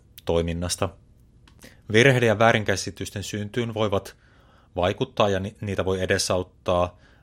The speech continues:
muun muassa o-, opetuksessa käytetyt esimerkit ja annetut tehtävät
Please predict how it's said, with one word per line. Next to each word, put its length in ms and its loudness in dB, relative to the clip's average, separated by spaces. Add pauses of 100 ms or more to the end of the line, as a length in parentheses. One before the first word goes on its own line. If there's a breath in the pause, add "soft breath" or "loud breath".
(100)
muun 180 -6
muassa 440 -4 (680)
o-, 160 -8 (260)
opetuksessa 640 -2
käytetyt 540 -2
esimerkit 720 -2
ja 80 -6
annetut 460 -10
tehtävät 580 -2